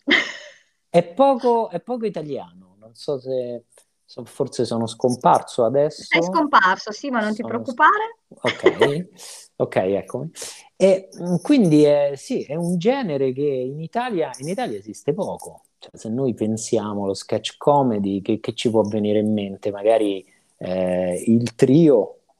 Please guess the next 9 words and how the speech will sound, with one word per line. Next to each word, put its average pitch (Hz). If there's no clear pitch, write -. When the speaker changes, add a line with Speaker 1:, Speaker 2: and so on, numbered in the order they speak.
Speaker 2:
eh, 98
il 113
trio 131
quando 113
facevano 117
qualcosa 117
diversi 113
anni 117
fa. 127